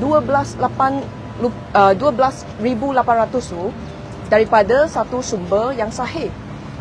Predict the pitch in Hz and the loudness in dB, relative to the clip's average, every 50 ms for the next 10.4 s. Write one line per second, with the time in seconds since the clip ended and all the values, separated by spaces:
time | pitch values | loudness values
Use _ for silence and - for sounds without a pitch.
0 | - - 233 240 - - - 339 339 339 311 - 269 247 247 254 226 202 214 240 | -6 -4 -4 -4 -4 -2 -2 -2 -2 -2 -2 -2 0 2 4 4 4 4 2 0
1 | 269 294 302 294 262 208 - - - - - - - - - - - - - - | 0 -2 -2 -2 -2 -4 -6 -8 -10 -12 -12 -12 -12 -12 -12 -12 -12 -12 -14 -14
2 | - - - - - - - - - - - - - - 247 214 - - - - | -14 -14 -14 -14 -14 -14 -12 -12 -12 -12 -12 -8 -6 -2 0 0 0 0 -2 -4
3 | 349 349 349 349 320 294 254 262 277 277 277 269 - - - - - - - - | -4 -4 -4 -2 -2 0 0 2 2 2 0 0 -2 -6 -12 -12 -12 -12 -12 -10
4 | - - 240 247 254 269 269 220 202 190 185 254 277 277 277 269 - 269 254 214 | -8 -4 -2 0 2 2 2 2 0 0 2 2 2 2 2 -2 -2 -2 -2 -2
5 | 214 208 196 226 269 320 359 403 - - - - - - - - - - 220 226 | -2 -4 -4 -4 -4 -6 -8 -10 -12 -12 -14 -12 -12 -14 -14 -10 -2 2 2 2
6 | 233 233 254 254 269 294 294 - - - - - - - 240 262 277 277 311 254 | 4 4 2 4 4 4 2 2 -2 -10 -12 -4 0 2 4 4 4 2 2 2
7 | 190 175 175 - - - - - - - - 294 285 302 320 302 220 269 254 - | 2 0 -2 -6 -10 -14 -14 -12 -10 -4 0 0 2 2 2 2 2 2 0 0
8 | - 330 320 330 339 339 330 - - - - - - - - - - 214 226 233 | -2 -2 -2 -2 -2 -4 -6 -8 -10 -10 -12 -12 -12 -12 -6 -4 -2 2 4 4
9 | 226 226 233 240 269 320 339 359 359 285 214 214 214 208 226 220 226 - - 220 | 4 4 4 2 -2 -4 -6 -6 -6 -4 -2 -2 -2 0 0 0 0 0 0 0
10 | 240 285 - - - 220 202 175 | 0 0 0 -2 -4 -6 -6 -6